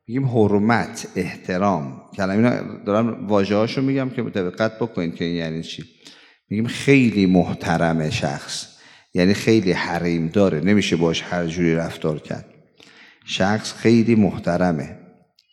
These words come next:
یا حرمتش خیلی بالاست. حرمت.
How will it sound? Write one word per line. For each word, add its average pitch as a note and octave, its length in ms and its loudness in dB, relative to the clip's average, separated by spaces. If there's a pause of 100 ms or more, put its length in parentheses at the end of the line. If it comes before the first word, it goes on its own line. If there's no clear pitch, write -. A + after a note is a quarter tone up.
(400)
یا G#2+ 140 6
حرمتش A2 720 4
خیلی G2+ 480 2
بالاست. D2 720 -4 (680)
حرمت. F2+ 640 -2